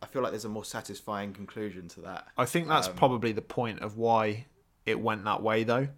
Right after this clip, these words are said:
Speaker 2: because this game is one that doesn't give you a lot of payoffs for, for things, really, other than a few humorous dice rolls here and there.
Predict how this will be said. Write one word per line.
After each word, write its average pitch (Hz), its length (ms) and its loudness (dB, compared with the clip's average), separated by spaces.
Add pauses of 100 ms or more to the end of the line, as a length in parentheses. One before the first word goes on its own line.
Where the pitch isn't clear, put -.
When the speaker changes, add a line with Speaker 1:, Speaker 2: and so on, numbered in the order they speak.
(600)
Speaker 2:
because 120 440 2
this 131 160 2
game 131 280 4
is 117 120 2
one 117 320 2
that 113 300 4 (500)
doesn't 127 440 2 (840)
give 113 220 0
you 113 260 2
a - 20 4
lot 107 160 6
of - 120 -2
payoffs 107 640 2
for, 107 360 -4
for - 140 -18
things, 107 460 -6
really, 110 560 2 (360)
other 113 240 2
than 110 160 0
a 101 80 -4
few 110 240 -2
humorous 107 800 2
dice 107 360 2
rolls 101 240 0
here 104 200 0
and 104 160 -4
there. 104 320 -2